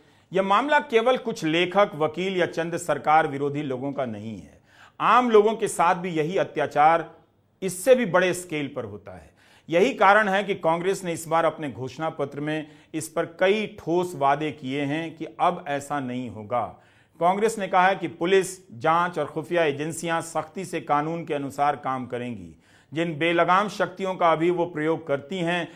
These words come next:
उन्हें कम कर दिया जाएगा। जैसा भी मामला हो, उन्हें संसद या राज्य विधानमंडलों की निगरानी में लाया जाएगा। कानून को शस्त्र बनाकर उपयोग करने, मनमानी तलाशी,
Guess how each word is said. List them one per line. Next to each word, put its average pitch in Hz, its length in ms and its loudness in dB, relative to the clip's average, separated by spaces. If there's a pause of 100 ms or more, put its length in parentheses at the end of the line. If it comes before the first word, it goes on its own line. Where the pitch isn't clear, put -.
(180)
उन्हें 156 220 -4
कम 185 220 0
कर 160 180 -2
दिया 139 260 0
जाएगा। 135 460 2 (420)
जैसा 170 360 2
भी 220 140 0
मामला 185 440 6
हो, 185 120 8
उन्हें 165 240 0
संसद 170 480 -2
या 156 120 2
राज्य 160 320 4
विधानमंडलों 151 760 -2
की 156 120 -6
निगरानी 143 480 0
में 143 160 -4
लाया 147 400 4
जाएगा। 123 480 -4 (440)
कानून 185 380 2
को 240 240 4
शस्त्र 190 460 -2
बनाकर 170 440 2
उपयोग 165 460 -2
करने, 156 380 -2
मनमानी 156 580 -2
तलाशी, 165 800 0